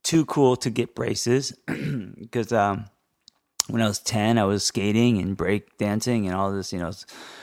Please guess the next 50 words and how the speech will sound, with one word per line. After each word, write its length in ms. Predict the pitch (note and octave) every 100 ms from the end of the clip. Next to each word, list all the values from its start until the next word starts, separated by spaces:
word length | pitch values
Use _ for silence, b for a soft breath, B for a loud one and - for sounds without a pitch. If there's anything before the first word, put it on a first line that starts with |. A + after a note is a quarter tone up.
| B B -
um, 480 | G#2 F#2+ F#2 F#2+ F2 _ _ -
I 40 | -
thought 260 | - A2+
I 40 | G#2+
was 100 | G#2
a 40 |
cool 200 | - A#2+
little 180 | G#2+ G#2+
kid, 380 | G#2 A2 G#2+ A#2
and, 300 | G#2 G2 -
and, 280 | G2+ G2+ G2
and 220 | - G#2 G2+
when 120 | G#2
everyone 300 | A#2 B2+ A#2
got 220 | G#2+ G2
braces 340 | A2+ A#2 A#2+
at 140 | G#2+ F#2
that 160 | G2
age, 420 | F#2 F#2+ A2 G#2+ -
I 420 | D2 F#2 G2 F#2+ - A1 A#2+ -
deci-, 320 | F#2+ - F#2+
decided 420 | F#2 F#2 G2 F#2+ F#2+
I 40 |
didn't 180 | G2 G#2
want 180 | B2+ C#3
them. 160 | E2+ B B
And 180 | - A#2
back 300 | C3 G#2+ F#2
then, 480 | C3 D#3 B2+ A2+ G#2+ b b b -
um, 480 | - A2 G#2 G2 - -
I 140 | G2
know 160 | B2 B2+
I'm 120 | C#3
going 200 | C3 C3+
off 140 | C3+ B2+
on 80 |
a 40 | B2+
tangent. 380 | C3 A#2 A2+ G#2+
I 80 |
will 100 | G#2+
come 160 | G#2+ A#2
back 280 | G#2+ G#2+ -
to 340 | - G#2 G#2+ -
my 180 | G2+
little 240 | G2+ G#2+ A2+
movie. 360 | G2+ F2+ G#2+ B B B _ -
Um, 340 | G#2+ G#2 G2
but 300 | - A2 A2
back 300 | G#2+ A#2 A2
then 560 | B2 C3+ C3+ A2+ A2 -